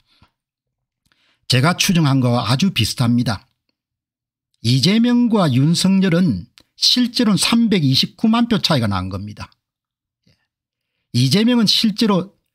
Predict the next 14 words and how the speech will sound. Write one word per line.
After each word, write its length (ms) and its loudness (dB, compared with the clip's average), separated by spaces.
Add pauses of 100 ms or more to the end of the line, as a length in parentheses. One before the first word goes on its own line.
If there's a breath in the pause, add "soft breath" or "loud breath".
(300)
천사백육십삼만 1500 0
표를 180 -4
얻었고 420 -6 (800)
윤석열은 640 2
천칠백구십이만 1300 0
표를 180 0
얻은 180 -2
겁니다. 420 -10 (1400 loud breath)
표 220 2
차이가 300 2
삼백이십구만 1120 0
표가 200 0
난 220 -4
겁니다. 460 -6